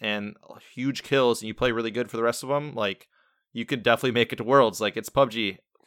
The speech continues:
Honestly, there's gonna be one or two teams that sneak in. So,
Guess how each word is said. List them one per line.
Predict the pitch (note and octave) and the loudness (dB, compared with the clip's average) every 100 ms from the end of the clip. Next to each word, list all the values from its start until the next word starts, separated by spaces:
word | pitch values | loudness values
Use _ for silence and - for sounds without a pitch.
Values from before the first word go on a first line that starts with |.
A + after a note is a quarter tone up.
| - | -2
Honestly, | A2+ A#2+ - | 0 0 0
there's | B2 A2 | 0 0
gonna | A#2+ | -4
be | A2 A2 | -4 -4
one | A2+ | -4
or | |
two | G#2+ A#2 | -4 -8
teams | - A2+ | -8 -8
that | G2+ G#2 | -6 -6
sneak | A#2+ A2 - | -6 -6 -4
in. | A2+ G#2+ | -4 -6
So, | - A2 G2+ | -2 0 2